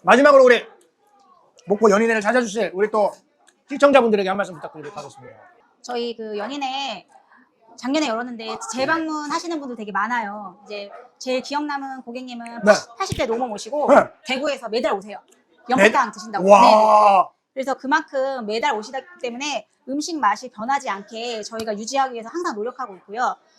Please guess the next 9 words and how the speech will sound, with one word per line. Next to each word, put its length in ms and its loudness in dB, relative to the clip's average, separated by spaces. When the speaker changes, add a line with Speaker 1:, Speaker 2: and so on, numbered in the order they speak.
Speaker 2:
또 60 -6
저희가 360 -4
이제 140 -10
목포역에서도 600 -6
가깝고 540 -4
Speaker 1:
맞아요. 260 -2
Speaker 2:
케이블카 480 -4
타기도 300 -10
가깝고 600 -8